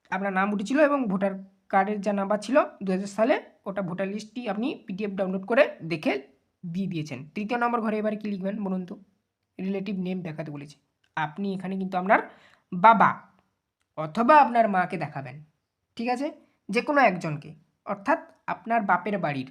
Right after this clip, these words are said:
মনে রাখবেন, আমি বাংলা ভাষায় বললাম। এটা আপনি বিভিন্ন ধর্মের আশা করি লোক দেখছেন, এই যে বাপের বাড়ি আমাদের বাঙালিতে বলা হয় আমাদের হিন্দু ধর্ম অনুসারে, কিন্তু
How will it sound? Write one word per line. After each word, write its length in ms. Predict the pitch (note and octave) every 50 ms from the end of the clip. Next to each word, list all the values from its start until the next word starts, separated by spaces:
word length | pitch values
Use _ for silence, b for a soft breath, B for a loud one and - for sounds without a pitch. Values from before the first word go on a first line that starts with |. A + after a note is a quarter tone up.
| - _ _ _ _ _ _ _ -
মনে 200 | F3 E3+ D#3+ D3 C#3
রাখবেন, 240 | B2+ - C#3 C#3 D#3 D3+ _ _ _ _ _ _ _ _ _
আমি 140 | F3 F3 F#3+ G3 G3 - - - G#3 G3+
বাংলা 220 | F#3+ G3+ G#3 G3+ F#3 F#3
ভাষায় 200 | F3+ G3 G3 F#3 F#3
বললাম। 200 | F#3+ G#3 B3 F4+ A4 b b b b b b b _ _ -
এটা 160 | A#3 C4+ D#4 D4 C4+ C4
আপনি 280 | C4 - - D4+ D#4+ D#4+ D#4 b b b b b b b _ -
বিভিন্ন 280 | G3+ B3 B3+ C#4 C#4+ C#4+ C4 A3
ধর্মের 280 | A#3 A#3 B3 B3+ B3+ A#3+
আশা 180 | A#3 A3+ A#3+ A#3
করি 140 | C4 B3+ B3 A#3+
লোক 80 | A#3 A3 G3+ G3+ G3+ A3
দেখছেন, 300 | G#3 G#3+ - - C4+ E4 F#4 A4 - _ - A#3
এই 60 | A3+ B3+
যে 60 | A#3 G3+ F#3+ F#3+ G3
বাপের 280 | F3+ E3+ - A3+ A3 G3+
বাড়ি 180 | G#3+ G#3 G#3+ C4 A3+
আমাদের 200 | G3+ G3+ F#3+ G#3 G3
বাঙালিতে 380 | F#3+ F3+ F3+ F#3 F#3+ F#3+ F#3+ G3
বলা 160 | F#3+ F#3+ F#3+ G#3+
হয় 120 | D4 G4 - b b b b b b _ _ _ _ _ _
আমাদের 260 | F#3+ F#3+ G3+ G3+ G#3+ G3+ F3+
হিন্দু 160 | G3+ G3+ G#3+
ধর্ম 260 | F#3+ F3+ F#3 G3 G3 G#3 G#3 G3
অনুসারে, 280 | G3 F#3 F#3+ F#3+ A#3 - - _ _ _ _ _ _ -
কিন্তু 280 | C4 C4+ C#4 C#4 F4